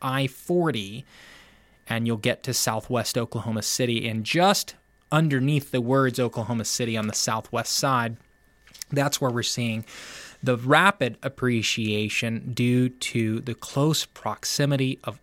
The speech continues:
everything that's going on in downtown Oklahoma City. So, if you were to ask me, what does the O-, Southwest Oklahoma City appeal? It would be affordable housing and affordable rent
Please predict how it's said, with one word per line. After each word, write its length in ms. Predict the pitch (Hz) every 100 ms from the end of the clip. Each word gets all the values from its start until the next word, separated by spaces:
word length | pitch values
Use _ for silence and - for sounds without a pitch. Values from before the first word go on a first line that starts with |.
| -
everything 520 | 139 139 165 - 139
that's 180 | 123 -
going 380 | - 117 110 107
on 260 | 104 104 104 -
in 160 | 107
downtown 520 | 101 104 107 101 110 104
Oklahoma 400 | 101 104 104 104
City. 380 | - - - - -
So, 340 | - 214 147 - _ - -
if 160 | 147 -
you 60 | 185
were 80 |
to 180 | 180 -
ask 320 | 180 175 -
me, 260 | 156 139 107
what 320 | 107 160 185 - _ _ -
does 440 | 143 139 123 - 147
the 220 | 131 123
O-, 220 | 165 156 156 151
Southwest 520 | - 160 - 147 -
Oklahoma 380 | 131 131 123 117
City 280 | - 123 120
appeal? 600 | 120 - 165 156 147 - - - - -
It 80 | 123
would 140 | 123
be 180 | 117 120 -
affordable 600 | - - 160 190 202 214
housing 580 | - 135 131 131 127 135
and 140 | 113
affordable 600 | - - 196 202 196 143
rent 360 | 117 101 107